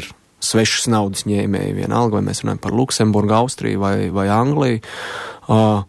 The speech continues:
vai tai pašā, ā, mūsu salīdzinājumā ar, ā, slaveno Kipru, tad Latvijas gadījumā mums sveša nauda ir daudz mazākā proporcijā pret,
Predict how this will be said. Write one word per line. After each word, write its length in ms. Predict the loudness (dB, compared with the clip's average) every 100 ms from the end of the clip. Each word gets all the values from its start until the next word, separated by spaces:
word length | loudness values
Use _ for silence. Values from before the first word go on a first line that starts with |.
| -2
vai 440 | 2 2 2 0
tai 140 | 0 -4
pašā, 340 | -4 -4 -2 -2 -2
ā, 180 | -2 -2 -2 -4 -4 -4 -4
mūsu 360 | -2 -2 -2 0
salīdzinājumā 840 | 2 2 2 0 0 0 -2 -2 -4
ar, 100 | -6
ā, 240 | -6 -6 -6 -4
slaveno 460 | 0 2 4 2 0
Kipru, 380 | 0 2 0 -2 -4 -14 -16 -8
tad 220 | 0 2 4
Latvijas 580 | 4 2 2 0 0
gadījumā 520 | 0 2 2 2 2 0
mums 260 | 0 -2 0
sveša 360 | 0 0 2
nauda 440 | 2 4 2 2 0
ir 80 | -2 -4
daudz 340 | 2 2 4
mazākā 360 | 2 2 -2 -2
proporcijā 640 | -2 -2 -4 -4 -4 -6 -10 -4
pret, 440 | 0 0 -2 -10